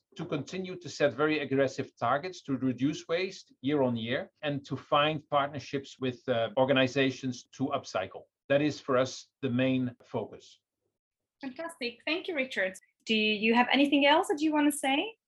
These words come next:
Speaker 1: Again, every time I hear the same, "You guys are part of a big hotel, so it's easy talking." I remind people that we are still part of a business. Besides the fact that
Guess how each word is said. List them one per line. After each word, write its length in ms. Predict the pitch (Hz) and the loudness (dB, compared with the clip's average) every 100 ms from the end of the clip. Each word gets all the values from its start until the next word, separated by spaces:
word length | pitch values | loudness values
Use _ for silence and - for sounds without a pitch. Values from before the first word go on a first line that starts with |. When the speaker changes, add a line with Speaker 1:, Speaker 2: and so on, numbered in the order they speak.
| - | -4
Speaker 1:
Again, 400 | 175 185 180 147 - | 2 4 4 0 -2
every 240 | 170 175 185 | 0 0 0
time 340 | 180 170 170 | 2 2 2
I 120 | 151 151 | 0 0
hear 340 | 147 165 165 | 0 2 2
the 140 | 151 | 0
same, 480 | 147 160 151 185 185 - | -4 0 0 -2 -8 -10
"You 160 | 151 | -4
guys 360 | 151 143 151 156 | 4 6 6 4
are 200 | 135 135 | 2 2
part 240 | 147 143 | 4 4
of 120 | 139 | 4
a 40 | 143 | 0
big 200 | 151 131 | -4 -2
hotel, 480 | 131 135 135 147 156 | 0 2 2 2 2
so 240 | 147 135 | 0 0
it's 160 | 139 - | -2 -10
easy 300 | 156 139 139 | -12 -12 -6
talking." 560 | - 127 131 156 202 - - | 2 2 2 -6 -8 -12 -2
I 440 | 127 135 135 131 127 120 | 2 2 0 -2 -4 -2
remind 440 | 143 139 156 170 | 2 2 2 0
people 340 | 180 165 196 160 | -8 0 0 2
that 240 | 143 131 | 0 0
we 140 | 135 | 0
are 100 | 131 | 0
still 400 | 127 - 165 156 | 0 -4 -4 -4
part 240 | - 147 139 | 0 2 4
of 100 | 127 | 2
a 40 | 113 131 | -2 -4
business. 460 | 123 170 - - _ | -4 -8 -8 -16 _
Besides 460 | 131 - 151 156 - | -10 2 2 2 -2
the 80 | |
fact 320 | - 156 143 - | -2 0 0 0
that 180 | 143 131 | 0 0